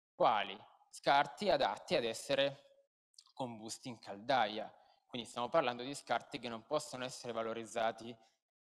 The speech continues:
attraverso metodi alternativi, che magari li valorizzano meglio che non la combustione.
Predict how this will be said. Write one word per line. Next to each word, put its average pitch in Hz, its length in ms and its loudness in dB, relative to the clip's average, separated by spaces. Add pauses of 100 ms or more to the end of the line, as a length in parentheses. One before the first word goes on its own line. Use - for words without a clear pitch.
attraverso 117 480 -6
metodi 120 260 -6
alternativi, 117 800 -8
che 110 80 -14
magari 117 400 -2
li 113 80 -6
valorizzano 110 580 -6
meglio 113 480 -2
che - 80 -14
non 117 180 -8
la 104 120 -4
combustione. 110 880 -12